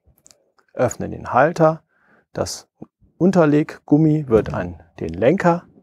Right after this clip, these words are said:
befestigt als erstes. Dann umschließen wir das Unterleggummi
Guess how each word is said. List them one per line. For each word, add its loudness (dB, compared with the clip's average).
befestigt -2
als -6
erstes. 0
Dann -2
umschließen 0
wir 2
das -4
Unterleggummi -2